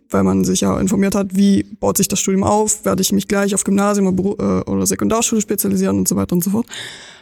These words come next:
Ähm, und dann geht's halt mit der Fachschaft, Fachschaft, mit dem Gremium in die Einführungswoche, die dann quasi einen begleitet und zu gewissen Events mitnimmt. Ähm, wir hatten eine Stundenplanberatung, wie wir quasi unseren Stundenplan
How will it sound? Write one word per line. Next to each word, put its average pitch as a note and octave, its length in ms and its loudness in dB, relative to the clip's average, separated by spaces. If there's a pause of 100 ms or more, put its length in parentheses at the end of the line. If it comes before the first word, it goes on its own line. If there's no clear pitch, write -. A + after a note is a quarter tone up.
(160)
Ähm, G3+ 580 2 (920)
und G#3+ 240 4
dann G#3+ 220 2
geht's G#3+ 260 0
halt G#3 220 0
mit G3+ 260 0
der G3 260 0
Fachschaft, C4 500 -2 (280)
Fachschaft, A#3+ 480 -2
mit A3 160 2
dem G3 300 2
Gremium A#3+ 500 0 (420)
in G3+ 220 6
die G3 400 4 (140)
Einführungswoche, A3+ 720 2
die F#3+ 80 2
dann G3 180 2
quasi G3 300 0
einen F#3+ 400 2
begleitet G#3+ 580 0
und G3 220 0 (340)
zu - 140 2
gewissen F#3+ 320 4
Events G3+ 400 2
mitnimmt. B3 640 0
Ähm, F#3+ 400 4
wir G3 140 0
hatten F#3+ 280 0
eine G3 180 0
Stundenplanberatung, C4 920 0
wie G3+ 120 6
wir G3 80 2
quasi G3+ 280 -2
unseren F#3+ 220 0
Stundenplan A#3+ 800 0